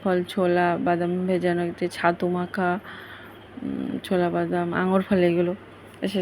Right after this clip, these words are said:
তো সেগুলো সব কাটাকাটি করে মাখামাখি করলাম। তারপরে এই যে রাতে মা, আমি সবাই খাওয়া দাওয়া করতে বসে গিয়েছি। এই যে আমার যা আছে পূজা, আর ওই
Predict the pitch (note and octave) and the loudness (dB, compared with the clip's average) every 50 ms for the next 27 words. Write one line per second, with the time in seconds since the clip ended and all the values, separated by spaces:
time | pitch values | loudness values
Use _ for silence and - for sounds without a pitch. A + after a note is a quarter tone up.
0 | - - F3 F3+ G3+ - - - - - - - G3 F3+ F3+ F#3 G3 G3+ F#3 F#3 | -2 0 -2 -2 -2 -6 -12 -18 -18 -12 -4 -2 0 2 2 2 2 0 -2 2
1 | - F#3 F3 - F3 F3+ F3+ F3+ F#3 - - F3+ F3+ F3+ F3+ F3 E3+ - G3 F#3+ | 4 2 4 4 2 0 2 0 0 0 2 2 2 2 0 0 0 0 0 0
2 | F#3 F#3 - F3+ - F#3+ F3+ F#3 F#3+ G3 A3 B3 C#4 - - - - - - - | 0 -2 -4 -2 0 2 2 4 4 6 6 4 4 2 -2 -18 -18 -18 -18 -18
3 | - - - - - - F#3 F3+ - F3 F3+ F3+ F3 F3+ F#3 F3+ F3+ F3 F3 - | -20 -20 -18 -10 -4 -4 -4 -2 0 0 2 2 2 2 2 2 2 0 0 -4
4 | - - F#3 F3+ F3+ F#3 F#3+ G3+ - - - - - - - - - - F#3 F3+ | -2 2 4 4 6 4 4 0 -2 -8 -18 -18 -18 -18 -18 -16 -8 -4 -2 0
5 | F#3 F3+ F3+ F3+ E3+ E3+ F3+ F3+ F#3 G3 F#3 - - F3+ F3+ F3+ F3+ F3+ F3+ F3+ | 2 2 2 4 4 2 2 2 0 0 -2 -2 -2 -2 0 0 0 0 0 0
6 | F#3+ F#3+ F#3+ G3 G3+ G#3 G#3+ G#3 - - - - - - - - - - - - | 2 2 4 4 4 4 2 0 -4 -10 -20 -20 -20 -20 -20 -20 -20 -16 -6 -2
7 | F#3+ F#3+ F#3 - G3 F3 F3 E3+ F3 F3 F3 - F3+ - - E3+ F3 F#3+ F#3 - | -2 -2 0 2 2 4 4 4 2 0 0 -2 -6 -6 -4 -4 -4 -4 -4 -4
8 | G3+ F#3 F3+ F3+ F3+ F3+ F3+ - - - G3+ G3+ A3 A#3+ C4 - - - - - | -4 -4 -2 -2 -2 -2 -4 -6 -6 -2 0 0 2 0 -2 -4 -10 -18 -18 -18
9 | - - - - - - F#3 F3+ F3+ F3+ F3+ F#3 F3+ F3+ F#3+ F3 F3 F3 F3+ F#3 | -18 -20 -20 -16 -8 -4 -2 0 0 0 0 0 0 0 0 0 2 0 -2 -2
10 | - - G3 - - F#3 F3+ - - F3+ F3 F3+ F#3+ A3 - - - - - - | -4 -8 -8 -4 -2 -4 -2 0 0 0 0 0 -2 -6 -10 -12 -16 -16 -16 -18
11 | - - - - - F3+ F3+ F3+ F3+ F3 F3 F3 F3 F3 - - - - - F#3 | -18 -18 -18 -12 -6 -4 -2 0 0 0 0 0 0 -2 -4 -8 -12 -6 -4 -2
12 | G3 | -2